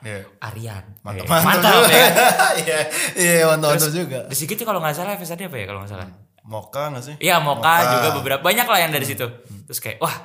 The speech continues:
Speaker 2: boleh nih F S R D." Gue pokoknya S M A, ya, itu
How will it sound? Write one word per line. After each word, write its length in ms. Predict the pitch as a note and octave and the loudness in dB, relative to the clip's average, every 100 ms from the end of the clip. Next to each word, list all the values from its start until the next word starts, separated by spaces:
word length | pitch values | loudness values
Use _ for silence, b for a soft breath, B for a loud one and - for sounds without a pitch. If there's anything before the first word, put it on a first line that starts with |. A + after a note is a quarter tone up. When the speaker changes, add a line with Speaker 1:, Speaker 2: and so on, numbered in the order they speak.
| - _ | -20 _
Speaker 2:
boleh 240 | C3 D#3+ | -2 0
nih 200 | E3 D3 | 0 -2
F 60 | A#2+ | -2
S 100 | B2 | -2
R 120 | C#3 B2 | -2 -4
D." 100 | A2 | -4
Gue 160 | D#3 | -4
pokoknya 280 | F3 - F3 | -4 -2 -2
S 80 | D#3+ | 0
M 140 | B2+ A#2+ | -4 -4
A, 120 | D#3+ - - _ _ b b b b b _ _ | -6 -6 -16 _ _ b b b b b _ _
ya, 540 | A2+ G#2+ G#2 G#2 G2+ - _ _ _ _ _ _ _ _ - | -10 -6 -4 -4 -6 -12 _ _ _ _ _ _ _ _ -18
itu 140 | G#2 | -8